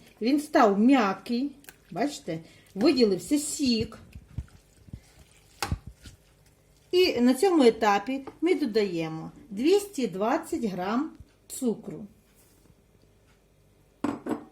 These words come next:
один стакан оцту двісті п'ятдесят міль, дев'ятивідсоткового, одна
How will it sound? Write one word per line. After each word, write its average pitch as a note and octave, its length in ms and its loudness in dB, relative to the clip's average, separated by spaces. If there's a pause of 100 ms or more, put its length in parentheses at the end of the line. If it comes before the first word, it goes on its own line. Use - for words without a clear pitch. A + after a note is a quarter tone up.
(420)
один C4+ 380 -2 (300)
стакан G3 640 -8 (260)
оцту A#3+ 600 -4 (120)
двісті C#4 340 -4
п'ятдесят D#4+ 440 -2
міль, D#4 320 -2 (400)
дев'ятивідсоткового, G#3 1400 -4 (4000)
одна A#3+ 540 0